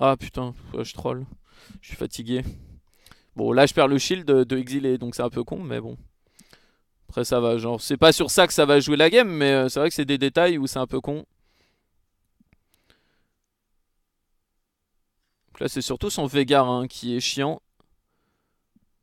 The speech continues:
Ah, quoique, ça va peut-être se jouer justement sur ce que je disais, hein. Ok, donc ça, il y a mon Draven qui est un V S neuf.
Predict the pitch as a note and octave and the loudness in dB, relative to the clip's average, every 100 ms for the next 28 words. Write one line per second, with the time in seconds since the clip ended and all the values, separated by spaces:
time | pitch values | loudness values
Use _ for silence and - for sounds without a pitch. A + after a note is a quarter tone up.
0 | - D#3+ - A2+ D#3+ F3+ B2 A#2+ E3 - | -10 -8 -6 -6 -4 -2 -2 -2 -4 -2
1 | E3 D#3 F#3+ D3+ - D3+ G3+ E3 - D3+ | -2 0 -2 -2 -4 -6 -4 -6 -6 -6
2 | C3+ D#3 G3 E3 C#3 E3+ _ _ _ _ | -6 -6 -2 -4 -4 -10 _ _ _ _
3 | _ _ _ - A2 G2 F2+ - - A#2 | _ _ _ -14 -12 -12 -12 -4 -2 -2
4 | B2 B2+ C3 D3 F3+ D#3 C#3 C#3 D#3 E3+ | -2 0 2 0 0 -2 0 -2 2 0
5 | C3+ - | 0 -14